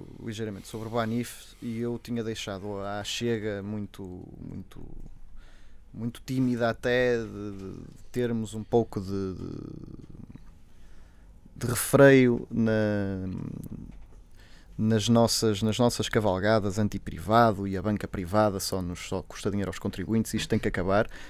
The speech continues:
e eu subscrevi, eh, subscrevo essa, essa posição e essa preocupação,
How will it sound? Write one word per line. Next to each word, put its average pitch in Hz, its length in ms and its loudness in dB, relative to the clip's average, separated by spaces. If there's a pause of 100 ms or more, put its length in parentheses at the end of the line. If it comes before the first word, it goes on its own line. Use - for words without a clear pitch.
e 113 180 4
eu 95 180 4
subscrevi, 92 640 -4 (460)
eh, 92 460 0
subscrevo 95 640 0
essa, 85 300 -6 (200)
essa - 200 -4
posição 104 400 0
e 87 40 2
essa 87 220 -2
preocupação, 95 720 0